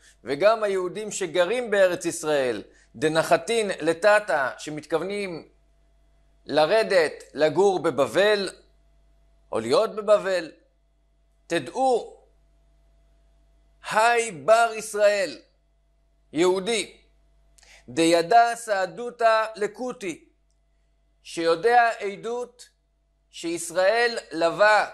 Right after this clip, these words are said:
כסף מכותי גוי, והאדם הזה רוצה לבוא להעיד לטובת הכותי.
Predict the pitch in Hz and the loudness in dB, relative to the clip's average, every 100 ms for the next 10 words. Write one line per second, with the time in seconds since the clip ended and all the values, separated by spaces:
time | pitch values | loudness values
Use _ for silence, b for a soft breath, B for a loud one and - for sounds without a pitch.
0 | - 214 208 190 151 120 - 151 147 226 | -4 -2 -2 -2 -2 -2 -8 -10 -6 -4
1 | 214 170 135 113 190 226 220 208 - _ | -4 -6 -6 0 2 4 2 -4 -14 _
2 | _ _ _ _ _ _ _ _ _ _ | _ _ _ _ _ _ _ _ _ _
3 | _ 90 95 185 226 233 - - _ _ | _ -20 -2 2 4 2 -2 -14 _ _
4 | _ _ _ _ _ _ 127 131 123 123 | _ _ _ _ _ _ 2 4 4 2
5 | - - _ _ _ - 117 139 208 202 | -2 -12 _ _ _ -8 -2 0 0 -2
6 | 170 160 165 220 214 208 170 151 175 214 | -6 -4 -4 -4 -2 -2 2 0 2 2
7 | 196 175 185 240 202 190 208 220 240 233 | 2 2 0 -4 -6 -4 0 0 2 0
8 | - 247 - 220 208 | -4 -10 -8 -10 -10